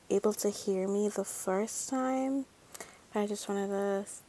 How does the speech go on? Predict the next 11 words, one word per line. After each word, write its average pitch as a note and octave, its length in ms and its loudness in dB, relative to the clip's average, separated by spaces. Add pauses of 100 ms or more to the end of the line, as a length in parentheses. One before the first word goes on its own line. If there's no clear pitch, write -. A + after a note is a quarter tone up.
(140)
tell F#3+ 300 0
you F#3+ 160 -2
guys, F#3+ 540 -2
this A3 140 -2
is - 60 -4
a D#4 100 0
special D#4+ 400 0
announcement. G3 880 -4 (640)
So A3 600 4
I'll A#3+ 460 4
be, A#3+ 600 0